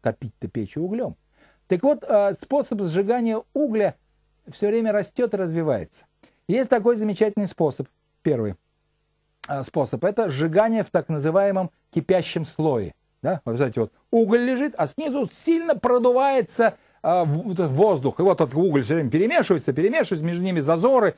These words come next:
и вот так вот сжигать, сжигание в кипящем слое. Но гораздо более продуктивно делать следующее. Истираете уголь в порошок, в угольную пыль и вдуваете,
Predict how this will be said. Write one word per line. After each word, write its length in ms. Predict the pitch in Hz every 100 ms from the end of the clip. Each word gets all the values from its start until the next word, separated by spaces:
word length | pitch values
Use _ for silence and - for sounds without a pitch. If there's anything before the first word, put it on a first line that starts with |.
| _
и 80 | -
вот 180 | 175 196
так 200 | 208 -
вот 120 | 180
сжигать, 280 | 143 170 147
сжигание 300 | 135 185 185
в 40 | -
кипящем 440 | 147 151 - 131
слое. 300 | - 113 85 _ _ _
Но 140 | 208 226
гораздо 420 | 220 233 175 190
более 240 | 196 190
продуктивно 540 | - 196 208 - 262 196
делать 220 | 185 175
следующее. 500 | 170 131 110 107 92 _ _
Истираете 680 | 180 - 226 247 233 185 202
уголь 200 | 180 147
в 80 | -
порошок, 460 | 175 170 233 226
в 80 | 165
угольную 360 | 156 143 139 135
пыль 300 | 240 240 -
и 100 | 262
вдуваете, 1040 | 214 156 131 190 156 208 214 202 - 185